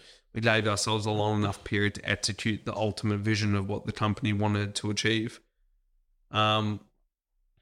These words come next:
and I didn't really have the patience after covid, to be honest with you, after reassessing some personal values and lifestyle choices,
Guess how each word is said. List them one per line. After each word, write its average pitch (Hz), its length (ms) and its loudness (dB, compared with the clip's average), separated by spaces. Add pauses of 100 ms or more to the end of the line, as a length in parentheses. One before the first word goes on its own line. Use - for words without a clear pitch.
(960)
and 120 140 2
I 113 120 4
didn't 123 220 2
really 120 200 0
have 113 260 -2
the 113 60 -4
patience 110 500 0
after 107 260 -4
covid, 107 440 -2
to 113 120 -4
be 107 100 -2
honest 107 280 -2
with 110 80 -4
you, 107 100 2
after 104 280 -4
reassessing 107 640 0
some 101 140 -2
personal 107 380 -2
values 104 440 0
and 104 280 -4
lifestyle 104 520 -2
choices, 104 600 -2